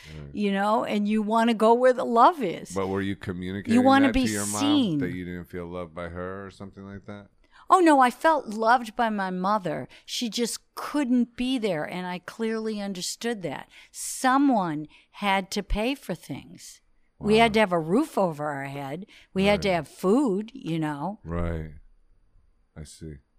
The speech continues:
Speaker 2: Yeah.
Speaker 1: What was she doing?
Speaker 2: She did a variety of different things. Um, uh, she, she worked under a name called Miss Stewart, and, <laughs> and, um,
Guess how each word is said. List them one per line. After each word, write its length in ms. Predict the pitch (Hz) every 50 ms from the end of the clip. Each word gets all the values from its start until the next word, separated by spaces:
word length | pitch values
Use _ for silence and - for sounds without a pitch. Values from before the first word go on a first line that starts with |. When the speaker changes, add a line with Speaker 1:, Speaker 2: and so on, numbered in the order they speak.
| _
Speaker 2:
Yeah. 300 | - 196 180 151 139 135 - _ _ _ _ _ _ _ _ _
Speaker 1:
What 340 | 98 95 113 117 117 113 107
was 120 | 107 107
she 200 | - - 113 104
doing? 420 | 90 92 101 110 113 92 71 69 67 _ _ _ _ _ _ _ _ _ _ _ _ _ _ _ _ _ _ _ _ _ - -
Speaker 2:
She 260 | - - - - 285
did 180 | 226 269 330 330
a 60 | 294
variety 680 | 208 190 220 214 202 202 196 190 196 202 208 202 202 190
of 120 | 175 160 -
different 420 | 165 156 - - 160 147 139 -
things. 440 | - 135 135 135 - 170 151 - - -
Um, 340 | 175 170 165 156 156 147 - - - - - _ - - - 226
uh, 180 | 202 180 170 165
she, 840 | 156 - - 208 196 190 185 180 180 180 - - - - - - - -
she 260 | - - - - 202
worked 400 | 185 170 180 208 233 226 - -
under 360 | 233 214 202 190 190 190 190
a 420 | 190 - 180 175 170 170 170 175 180
name 500 | 180 180 180 180 180 185 190 190 196 202
called 460 | - - 190 180 175 170 170 165 170 -
Miss 300 | - 160 147 156 151 -
Stewart, 800 | - - - - - - 156 160 139 127 - - - - - - _ - - - - - _ _ -
and, 560 | 170 170 165 160 165 160 160 160 - 160 143 - - - - 214 - - _ 240 - -
<laughs> 500 | _ - 262 - - - - - - -
and, 440 | 233 220 202 190 190 190 185 170 -
um, 360 | - - 185 180 170 170 160